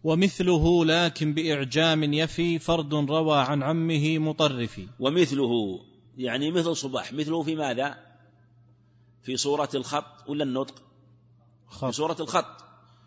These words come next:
Speaker 2: ولهذا قال: "لكن بإعجام صباح".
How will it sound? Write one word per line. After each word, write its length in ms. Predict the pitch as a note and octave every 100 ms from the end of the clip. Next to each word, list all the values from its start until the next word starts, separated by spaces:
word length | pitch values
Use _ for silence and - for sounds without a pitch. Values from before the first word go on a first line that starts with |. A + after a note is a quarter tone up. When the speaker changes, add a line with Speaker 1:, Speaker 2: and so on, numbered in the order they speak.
| _ _ -
Speaker 2:
ولهذا 300 | C3+ C#3+ C#3+
قال: 200 | C3+ C#3+
"لكن 360 | D#3 C#3+ D3
بإعجام 540 | C3 C#3+ A2 A2+ C3 F2 - - - _ _
صباح". 640 | - D3 D3+ C3 - -